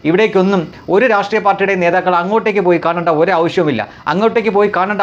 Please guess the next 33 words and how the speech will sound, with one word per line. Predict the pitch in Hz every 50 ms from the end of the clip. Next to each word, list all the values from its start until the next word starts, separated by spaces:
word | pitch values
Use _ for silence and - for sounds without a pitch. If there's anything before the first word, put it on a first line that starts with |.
| 180 185
ആവശ്യങ്ങൾ | 202 233 220 269 254 247 240 220
വരുമ്പോൾ | 208 202 190 214 220 196 190
മാത്രം | 190 226 240 240 233 185
പോകുക. | 165 156 151 120 110 - - -
അതായത് | 180 190 190 190 190 202 190 185 - - - - -
തെരഞ്ഞെടുപ്പ് | 202 196 185 214 208 196 214 202
വരുന്ന | 180 170 190 175 -
സമയത്ത് | 170 170 180 175 180 190 190 175 165 170
എല്ലാവരെയും | 196 220 247 247 247 247 247 247 233 220
കാണുന്ന | 196 190 185 196 185 185
സമയത്ത് | 175 165 170 165 170 175 165 170 - - -
അവിടെ | 160 170 175 170 170
കയറിയാലും | 170 165 165 165 160 160 156 - 160
അതിന് | 165 180 165 -
തെറ്റു | 170 143 165 160
പറയാനില്ല. | 156 151 147 143 135 120 120 104 - -
കാരണം | 165 170 180 180 175 180 - - - - 170
എല്ലായിടത്തും | 180 214 254 262 262 247 247 247 226 226 208
എല്ലാവരെയും | 208 233 240 240 247 247 226 208 202
കാണുന്ന | 196 202 202 202 196 185 - 190
ചില | 180 180 180 170 - 175
സമയങ്ങളൊക്കെ | 165 170 175 175 175 151 143 147
ഉണ്ട്. | 131 139 151 196
ആ | 202 -
സമയത്തിൻ്റെ | 190 196 208 202 214 196 202 180
കൂടെ | 175 185 185 180 175
കണ്ടാൽ | 160 156 175 175 170 - - - - 160 156
ഓക്കെ. | 151 175 160 - 147
അല്ലെങ്കിൽ | 165 202 214 208 196
അവിടെ | 185 196 220 254 226
എന്തെങ്കിലും | 190 196 185 185 185 185 170 175
പ്രത്യേക | 156 180 190 185 180 175 175 - - - - - -
സംഭവങ്ങളോ | 170 170 175 185 185 185 180 175 165